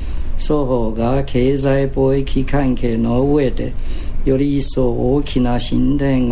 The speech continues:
を遂げることができるよう、切に願っています。また、台湾は昨年八月に自由経済モデル区を正式にスタートさせ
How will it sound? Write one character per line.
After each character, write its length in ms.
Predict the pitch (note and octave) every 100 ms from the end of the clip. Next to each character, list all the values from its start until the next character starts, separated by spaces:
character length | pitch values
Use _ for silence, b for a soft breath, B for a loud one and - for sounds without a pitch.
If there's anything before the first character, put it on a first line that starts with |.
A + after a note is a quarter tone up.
| A#2
を 160 | C3+
遂 220 | C3+ C#3
げ 160 | C3+ C3+
る 120 | C3
こ 200 | C3 -
と 180 | B2+ A#2+
が 220 | A#2 A#2
で 200 | A#2 B2
き 180 | - D3
る 200 | C#3+ C#3+
よ 280 | D3 B2+ A2+ B B B B B
う、 40 |
切 360 | - B2+ - C3
に 200 | C3 C3
願 280 | B2+ A#2+ C3
っ 60 |
て 260 | - - B2
い 160 | A#2+
ま 160 | A2+ A2
す。 260 | - - - - - - B B B B
ま 100 | C#3
た、 260 | D3 D3+ -
台 180 | C#3+ C#3
湾 300 | C#3+ C#3+ C3
は 200 | B2+ C3
昨 320 | - B2+ C#3+
年 240 | C#3 C#3
八 260 | A#2+ B2 -
月 360 | C#3+ C3+ - B2
に 260 | B2+ D3+ - B B B B B
自 200 | - C#3
由 240 | C#3 D3
経 300 | D3 C3 C3
済 340 | C3 C#3 C3+ C#3
モ 180 | C3 C3
デ 180 | C#3+
ル 100 | C3+
区 360 | B2+ - A2+ A2+
を 260 | A#2+ - - B B B
正 340 | - C3+ C#3 D3+
式 420 | - - C3+ B2
に 220 | A#2 C3
ス 180 | C3 -
タ 180 | C3+ C#3+
ー 40 |
ト 200 | C3+ A#2
さ 200 | A2 B2
せ 260 | - B2